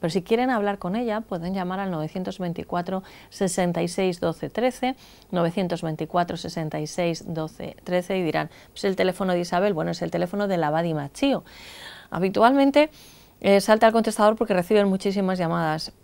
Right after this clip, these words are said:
pero ya les digo y les aseguro que responden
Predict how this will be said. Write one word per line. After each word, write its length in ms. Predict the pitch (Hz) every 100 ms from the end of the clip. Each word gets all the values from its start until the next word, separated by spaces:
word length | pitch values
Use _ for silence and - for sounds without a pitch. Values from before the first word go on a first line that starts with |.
| _
pero 800 | - 180 180 170 160 160 151 151 -
ya 160 | 175
les 160 | 180 185
digo 460 | 202 202 208 240 -
y 100 | -
les 160 | 165 156
aseguro 480 | 165 156 175 196 220
que 120 | -
responden 440 | 170 156 208 233